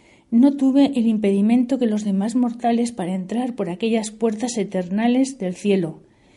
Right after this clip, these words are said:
Antes, el brazo y poderoso de mi Hijo hizo conmigo como con Señora de las virtudes y Reina del cielo.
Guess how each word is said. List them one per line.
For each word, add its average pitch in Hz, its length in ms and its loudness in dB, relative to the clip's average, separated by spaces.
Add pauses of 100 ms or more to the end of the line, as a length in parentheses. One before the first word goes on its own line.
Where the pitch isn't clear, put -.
(680)
Antes, 233 680 -4
el 208 220 -2
brazo 269 560 -2
y 240 100 -4
poderoso 208 560 -6
de 196 120 -2
mi 208 200 0
Hijo 277 360 -8 (840)
hizo 262 440 0
conmigo 254 580 0
como 196 360 -4
con 196 200 -4
Señora 220 500 -2
de 262 100 0
las 214 160 -4
virtudes 240 560 -2
y 208 60 -6
Reina 190 300 -2
del 180 160 -6
cielo. 165 460 -8